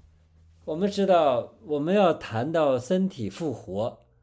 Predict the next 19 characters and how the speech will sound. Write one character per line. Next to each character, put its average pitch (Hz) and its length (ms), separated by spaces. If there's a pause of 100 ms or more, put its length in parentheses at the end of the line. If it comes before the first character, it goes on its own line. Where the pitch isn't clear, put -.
(260)
那 131 180
就 127 240
是 117 200
要， 107 440 (280)
我 107 100
们 113 180
就 127 80
要 107 360 (760)
谈 202 300
到 120 340 (200)
死 - 260
亡。 98 400 (680)
圣 156 240
经 135 200
怎 113 120
么 90 120
看 110 240
死 - 180
亡？ - 240